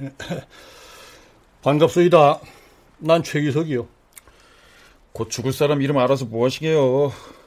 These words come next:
Speaker 1: 아이, 뭐, 좋을 대로. 그런 말이요. 우린 누가 더 살기 싫어하나 배틀.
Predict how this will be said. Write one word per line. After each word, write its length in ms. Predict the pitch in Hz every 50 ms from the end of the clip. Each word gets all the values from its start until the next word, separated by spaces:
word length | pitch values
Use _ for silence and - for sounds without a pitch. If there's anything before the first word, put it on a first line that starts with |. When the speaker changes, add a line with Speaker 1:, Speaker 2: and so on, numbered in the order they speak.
| _ _ _ _ _ _ _ - -
Speaker 1:
아이, 120 | 107 127 202
뭐, 180 | 208 220 247
좋을 280 | - - 240 220 175 127
대로. 400 | - 151 143 143 110 98 131 135 110 98 _ _ - - _ _ _ _ _ _ _ _ _ _ _ _ - - - - - - _ _ _ _ _ -
그런 220 | - 208 226 247
말이요. 340 | 254 262 254 254 254 233 208 208 214 196 156 131
우린 340 | 131 156 185 220 220 208 175
누가 320 | 170 180 180 208 233 233
더 360 | 233 - 220 240 240 240 240 233
살기 440 | 240 - - 240 240 240 233 240
싫어하나 520 | - - - - 247 247 254 254 247 240 -
배틀. 420 | - 202 214 - - 196 143 110